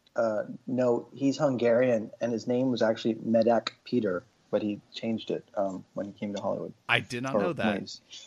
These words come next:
Speaker 1: when he started, uh, I, I wouldn't know if Hollywood is the right way to say it. I would actually say the U K.
Speaker 2: Mm-hmm.
Speaker 1: So that's where he, uh, his parents went to.
Speaker 2: Interesting. I did not know that. But yes, directed by Peter Medak, starring George C. Scott. Um, so we're gonna dive in. Severin just put out a, a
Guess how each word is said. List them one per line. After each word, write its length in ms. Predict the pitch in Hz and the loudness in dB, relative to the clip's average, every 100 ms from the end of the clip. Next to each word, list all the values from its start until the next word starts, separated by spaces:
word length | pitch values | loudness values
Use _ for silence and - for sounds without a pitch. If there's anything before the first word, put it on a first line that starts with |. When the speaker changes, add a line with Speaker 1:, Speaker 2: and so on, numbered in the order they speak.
| - - | -20 -8
Speaker 1:
when 140 | 107 | -6
he 20 | |
started, 440 | 101 - 98 92 90 | -2 0 2 0 -2
uh, 300 | - 90 90 - _ _ - | 0 0 0 -6 _ _ -4
I, 60 | 98 | -2
I 240 | 92 101 | 0 2
wouldn't 240 | 107 101 | 2 0
know 180 | 95 90 87 | -4 -6 -8
if 40 | |
Hollywood 460 | - 101 92 85 85 | -2 0 0 -4 -8
is 120 | - | -6
the 60 | |
right 100 | 87 | -4
way 60 | 92 | -4
to 120 | - | -6
say 160 | - 92 | -2 0
it. 80 | - | 2
I 60 | |
would 100 | 95 | 0
actually 260 | 101 - 98 | -2 -4 -6
say 160 | 92 | -4
the 80 | 87 | -4
U 180 | 87 80 | -6 -8
K. 420 | - 107 90 - - - | -4 -2 0 -2 -10 -14
Speaker 2:
Mm-hmm. 460 | - - 160 113 98 | -12 -8 -4 -4 -2
Speaker 1:
So 200 | 85 90 | -4 -4
that's 220 | 92 - | -6 -6
where 140 | 85 | -8
he, 280 | - 87 90 | -6 -8 -6
uh, 120 | 85 - _ _ | -8 -12 _ _
his 120 | 92 | -12
parents 420 | - - 175 92 - | -10 -8 -8 -10 -14
went 180 | 185 | -16
to. 180 | - 110 - - _ | -16 -18 -18 -20 _
Speaker 2:
Interesting. 500 | 139 147 - - 87 | -6 -4 -6 -10 -10
I 100 | 87 | -8
did 120 | 110 110 | -8 -6
not 180 | 101 | -6
know 160 | 110 107 | -6 -8
that. 340 | 92 - - - | -8 -12 -12 -10
But 140 | 110 | -8
yes, 240 | 127 - - | -8 -8 -6
directed 260 | 117 113 | -6 -6
by 140 | - 107 | -6 -6
Peter 260 | - 107 | -6 -8
Medak, 480 | 95 85 113 120 - | -8 -8 -6 -6 -8
starring 400 | - 107 92 85 | -10 -8 -8 -10
George 260 | - 95 90 | -12 -10 -10
C. 220 | - 92 | -10 -8
Scott. 680 | - - 107 92 95 - - | -6 -6 -4 -4 -4 -8 -10
Um, 360 | 107 95 87 98 - - - | -10 -10 -10 -14 -18 -20 -10
so 120 | 143 | -6
we're 80 | 123 | -4
gonna 100 | 113 | -4
dive 340 | 113 113 110 | -2 -4 -2
in. 180 | 110 120 | -4 -4
Severin 360 | - 104 101 98 | -4 -6 -6 -8
just 180 | 101 | -10
put 140 | - 104 | -10 -6
out 180 | 95 95 | -4 -4
a, 240 | 92 - | -8 -10
a 140 | 101 | -12